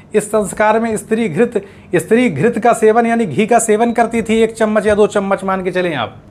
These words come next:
तो कौन सा असत्य है? असत्य बताना है यहाँ पर। तो चौथा वाला जो है ये असत्य है, घृत का सेवन करती थी, तो ये सही नहीं है।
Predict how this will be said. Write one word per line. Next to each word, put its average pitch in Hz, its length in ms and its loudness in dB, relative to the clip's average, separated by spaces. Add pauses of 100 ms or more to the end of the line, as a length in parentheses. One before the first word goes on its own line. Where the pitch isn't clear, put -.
(500)
तो 151 80 -4
कौन 214 260 2
सा 247 100 2
असत्य 233 440 0
है? 220 380 2 (280)
असत्य 226 340 -2
बताना 226 320 0
है 202 140 2
यहाँ 175 180 -2
पर। 107 340 -10 (840)
तो 139 100 -4
चौथा 165 480 2
वाला 226 260 4
जो 214 120 0
है 196 200 -2
ये 262 300 0 (280)
असत्य 220 400 0
है, 156 320 2
घृत 220 400 -4
का 226 140 4
सेवन 214 360 0
करती 202 360 -2
थी, 254 140 -6
तो 233 100 -2
ये 208 160 2
सही 190 240 -2
नहीं 156 240 -6
है। - 100 -16